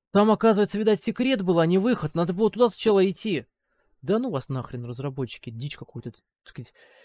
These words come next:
Колизей это был. Елисей Колизеевич. Так что убито два из четыре, взято шесть, секреты ноль из трёх. Время тридцать два тридцать три. Так что с вами был Ачуран. Огромное спасибо за внимание. До новых встреч. Скоро очень не переключайтесь. Будет много всего крутого и мне интересно. С-, так что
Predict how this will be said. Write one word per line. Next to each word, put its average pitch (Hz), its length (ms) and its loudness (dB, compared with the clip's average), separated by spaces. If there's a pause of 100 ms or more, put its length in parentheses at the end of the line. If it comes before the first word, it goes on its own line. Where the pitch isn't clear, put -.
(120)
Колизей 185 540 0
это 113 180 -12
был. 120 240 -14 (200)
Елисей 156 480 0
Колизеевич. 123 680 -6 (400)
Так 151 160 0
что 185 220 0 (160)
убито 170 320 -2
два 170 160 6
из 165 60 -6
четыре, 185 220 2
взято 156 280 2
шесть, 226 340 2
секреты 180 420 -4
ноль 156 200 -2
из - 80 -6
трёх. 123 280 -6
Время 165 240 0
тридцать 151 300 -4
два 156 160 2
тридцать 139 300 -4
три. 127 140 -4
Так 131 180 -4
что - 100 -16
с - 80 -12
вами 156 140 0
был 143 100 0
Ачуран. 165 320 2
Огромное 139 240 -4
спасибо 139 320 -4
за 135 80 -2
внимание. 156 280 0
До 143 80 0
новых 143 140 0
встреч. 170 200 -2
Скоро 151 160 -6
очень 151 160 -6
не 139 40 -6
переключайтесь. 151 480 0
Будет 131 160 -8
много 147 140 -2
всего 156 120 -6
крутого 175 260 0
и 147 80 2
мне 143 140 -2
интересно. 139 360 -4
С-, - 260 -18
так 123 200 -4
что 131 340 -2